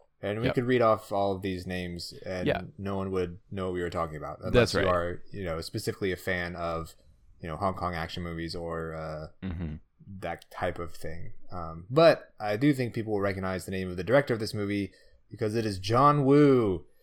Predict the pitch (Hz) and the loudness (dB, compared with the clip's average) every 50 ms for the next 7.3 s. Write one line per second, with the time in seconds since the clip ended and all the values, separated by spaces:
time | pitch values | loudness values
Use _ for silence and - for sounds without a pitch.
0 | _ _ _ _ - - 80 80 80 80 85 87 87 87 87 87 87 87 85 82 | _ _ _ _ -16 -10 -8 -6 -4 -4 -2 -2 -2 0 -2 -2 -2 -2 -2 -2
1 | 104 98 98 95 95 95 95 92 92 - - - 107 104 98 104 101 101 95 92 | -2 -2 -2 -2 -2 -4 -4 -4 -6 -6 -4 -2 0 2 2 2 2 2 0 -4
2 | 95 104 107 120 127 117 98 90 - - 92 90 87 85 85 87 85 82 87 87 | -6 -4 -4 -2 -2 -2 -2 -2 0 0 2 2 2 2 0 -2 -2 -4 -4 -6
3 | 85 - 90 87 85 87 85 87 87 87 90 98 101 104 110 117 113 107 92 92 | -6 -4 -4 -4 -4 -4 -6 -6 -4 -2 0 0 2 2 2 0 -2 -4 -6 -2
4 | 101 95 95 92 - - 113 113 117 113 120 117 120 123 113 113 107 110 107 101 | 0 0 0 0 -2 -4 -4 -4 -4 -2 -2 0 2 2 2 0 0 -2 -2 0
5 | 107 104 107 104 - 117 110 110 110 110 107 104 101 101 107 117 117 120 113 123 | 0 0 0 0 -2 -2 -2 0 0 -2 -2 -2 -2 -2 0 0 0 0 0 0
6 | 120 117 123 120 117 113 - - - 92 87 113 - - - - - - _ - | -2 0 2 2 2 2 2 0 -2 0 0 0 -2 -4 -8 -20 -20 -20 _ -6
7 | 101 95 92 98 92 90 | -2 -2 0 0 0 -2